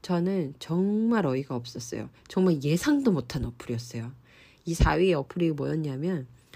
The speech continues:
바로 음식 배달 서비스 어플인 얼러마였습니다. <laughs> 어, 변명을 해보자면 이렇습니다. 저희 회사는 마리조아 와이탄 근처, <laughs> 어, 난징 동네에 있는데요.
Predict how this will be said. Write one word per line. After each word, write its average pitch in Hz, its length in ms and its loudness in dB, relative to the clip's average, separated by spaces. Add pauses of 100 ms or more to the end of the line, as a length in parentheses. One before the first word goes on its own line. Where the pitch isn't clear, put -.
(160)
바로 151 400 -4
음식 190 400 0
배달 156 260 0
서비스 165 480 -4
어플인 120 540 -4
얼러마였습니다. 131 1200 -2 (160)
<laughs> - 1160 -20
어, 127 420 -8
변명을 208 680 2
해보자면 185 540 2
이렇습니다. 139 760 -4 (560)
저희 180 260 4
회사는 185 600 0 (560)
마리조아 156 680 -2 (160)
와이탄 143 360 -8
근처, 139 440 -8 (140)
<laughs> - 1120 -10
어, 120 180 -6
난징 143 360 -2
동네에 214 340 -2
있는데요. 123 640 -4